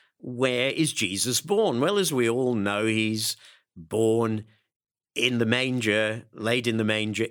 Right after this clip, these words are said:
in the stable. And it, it's probably not that,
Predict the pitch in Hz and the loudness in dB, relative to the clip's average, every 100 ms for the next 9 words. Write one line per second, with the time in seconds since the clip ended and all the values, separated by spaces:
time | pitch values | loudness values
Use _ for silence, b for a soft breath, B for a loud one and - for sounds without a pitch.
0 | - 139 120 113 120 131 123 - - - | 0 0 2 -2 -4 -4 -2 2 0 0
1 | 156 180 190 156 95 - 139 165 165 160 | 0 0 0 -2 -4 -4 -4 -2 0 -2
2 | - 185 - _ _ _ _ - 202 - | -2 -2 -4 _ _ _ _ -4 -2 -2
3 | - - - 269 277 254 214 180 175 208 | -6 -8 0 0 0 -2 0 2 2 -2
4 | - 160 120 82 | -2 -4 -4 -4